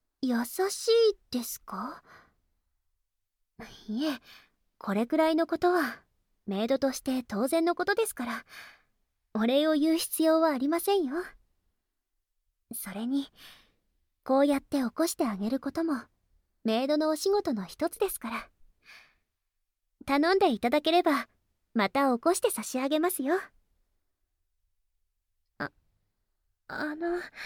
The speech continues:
ところで、話してもらってもよろしいでしょうか。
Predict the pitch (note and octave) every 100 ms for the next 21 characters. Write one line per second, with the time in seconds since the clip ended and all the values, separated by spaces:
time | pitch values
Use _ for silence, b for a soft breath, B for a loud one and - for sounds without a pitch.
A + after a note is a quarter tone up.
0 | B B B _ _ _ _ _ _ _
1 | _ _ _ - - E4 - G4 G#4+ F#4+
2 | D#4 - B B B _ _ _ _ _
3 | _ _ - - F4+ G4 A#4+ - G#4 D4+
4 | D4 D#4+ - F#4 E4 - - - - _
5 | C#4+ C4+ D4+ F4 G4+ G4 F4 - C4 -
6 | A#3